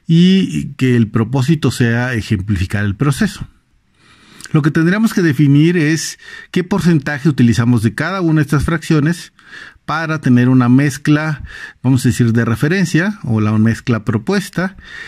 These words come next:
y después determinar su tamaño nominal y determinar sus especificaciones. Bueno,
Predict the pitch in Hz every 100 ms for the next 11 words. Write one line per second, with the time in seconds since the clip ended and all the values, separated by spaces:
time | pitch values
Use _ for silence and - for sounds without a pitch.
0 | - - 202 220 143 131 - 160 160 139
1 | 127 117 113 127 156 165 156 160 175 190
2 | 214 196 185 196 - - - - - 185
3 | 208 190 _ - 127 104 120 113 135 127
4 | 131 - 110 120 101 92 107 95 101 -
5 | 101 - - - - _ _ _ _ _
6 | _ - - - _ - 110